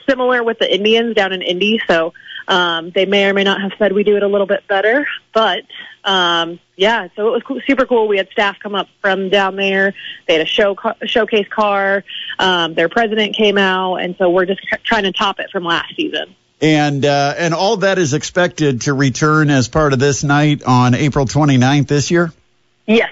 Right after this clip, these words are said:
Speaker 1: it is. We're hoping to add all that and then some. We're trying really hard to get a driver up here.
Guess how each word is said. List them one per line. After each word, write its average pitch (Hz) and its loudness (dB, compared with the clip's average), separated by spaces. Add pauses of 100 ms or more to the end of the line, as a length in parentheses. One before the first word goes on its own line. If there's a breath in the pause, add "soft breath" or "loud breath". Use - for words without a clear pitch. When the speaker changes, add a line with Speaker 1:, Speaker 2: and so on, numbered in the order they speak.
Speaker 1:
it 196 -2
is. 165 0
We're 190 0
hoping 233 0
to 233 2
add 214 0
all 262 -4
that 247 -2
and 202 -6
then 196 -2
some. 165 0
We're 170 2
trying 226 0
really 233 2
hard 220 -2
to 208 0
get 202 2
a 196 0
driver 180 -2
up 156 -8 (100)
here. - -6